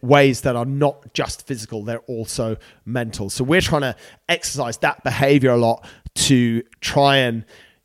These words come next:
ensure that we help people build mental toughness. And we really fully understand, 'cause we've seen it a number, in a number of cases across the years, that when people are able to build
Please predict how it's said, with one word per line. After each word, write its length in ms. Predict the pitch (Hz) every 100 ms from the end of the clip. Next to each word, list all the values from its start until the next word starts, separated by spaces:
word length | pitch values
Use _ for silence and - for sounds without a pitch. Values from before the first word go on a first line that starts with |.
| _
ensure 680 | 139 120 - - 175 143 110
that 180 | 123 -
we 360 | 120 110 101 _
help 260 | - 151 -
people 460 | 139 123 113 107 _
build 420 | 139 131 117 - 117
mental 320 | 120 107 113
toughness. 440 | - 147 110 -
And 100 | 123
we 120 | 127
really 460 | 120 123 160 165 131
fully 320 | - 156 147
understand, 480 | 127 117 - 127 113
'cause 100 | - -
we've 140 | 120
seen 180 | - 151
it 220 | 120 _
a 80 | 117
number, 380 | 120 143 127 110 - - - -
in 120 | 127
a 40 | 123
number 180 | 196
of 120 | 208 -
cases 320 | 127 117 117
across 300 | - 120 -
the 60 |
years, 340 | 113 139 131 110
that 100 | 107
when 120 | 123
people 280 | 117 139 143
are 100 | 127
able 220 | 131 123
to 120 | 117
build 460 | - 156 147 139